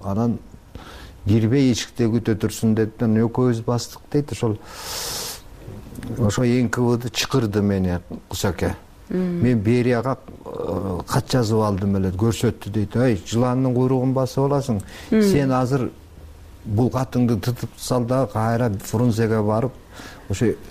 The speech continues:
Speaker 1: Н К В Днын офисерине айт. «Мен күнөөлүүмүн, жаңылыштыктарымды оңдойм», деп айт. Деп ушинтип кеңеш бердим дейт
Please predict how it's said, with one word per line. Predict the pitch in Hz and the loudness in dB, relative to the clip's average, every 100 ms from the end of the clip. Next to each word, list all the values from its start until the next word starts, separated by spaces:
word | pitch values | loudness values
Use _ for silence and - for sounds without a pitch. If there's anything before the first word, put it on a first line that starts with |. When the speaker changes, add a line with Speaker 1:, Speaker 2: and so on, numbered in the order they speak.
| - | -6
Speaker 1:
Н | - 127 107 | 0 2 4
К | |
В | 113 110 | 2 2
Днын | 107 117 135 - | 4 2 0 -2
офисерине | 117 101 - 110 101 95 | -4 -4 -2 0 2 2
айт. | 87 - - - - - | 0 -6 -18 -20 -18 -4
«Мен | 98 113 | 2 2
күнөөлүүмүн, | 104 120 117 107 104 101 87 90 - - - - - - - | 2 2 4 4 4 2 0 -6 -12 -20 -20 -20 -20 -10 -4
жаңылыштыктарымды | 214 220 95 - - 120 110 104 107 | -2 0 -2 -4 -6 -4 -2 0 2
оңдойм», | 110 110 101 80 - - - - - - - | 2 2 0 -2 -10 -20 -20 -20 -20 -20 -14
деп | 98 92 107 117 - - | -4 0 0 0 -8 -6
айт. | 104 92 - - - - - - - - - - - - - - | -4 -4 -8 -20 -20 -20 -20 -20 -20 -20 -20 -20 -20 -20 -16 -10
Деп | 98 98 117 - | -2 0 2 0
ушинтип | - 123 - | 0 0 2
кеңеш | 127 123 - | 2 2 2
бердим | 117 98 98 | 0 0 0
дейт | 95 | -2